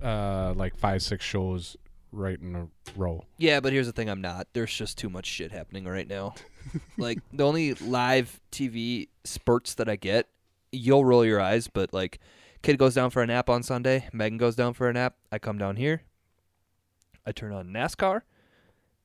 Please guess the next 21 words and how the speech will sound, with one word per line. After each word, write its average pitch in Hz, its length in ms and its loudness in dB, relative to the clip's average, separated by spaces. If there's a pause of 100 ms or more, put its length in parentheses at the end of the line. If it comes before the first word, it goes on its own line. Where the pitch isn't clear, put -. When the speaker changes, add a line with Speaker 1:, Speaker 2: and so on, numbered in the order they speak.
(340)
Speaker 2:
and 101 220 -4
I 101 40 -4
play 107 160 -4
video 113 280 2
games. 90 260 -12
I 107 40 -4
have 95 120 -6
two 147 160 -2
T 135 140 -4
Vs 127 180 -2
stacked 120 240 0
on 123 60 0
top 117 240 0
of 101 80 -6
each 98 140 -6
other. 98 280 -2
<laughs> - 1160 -12
I 107 60 -10
get 113 140 -4
about 104 260 -2
an 95 80 -14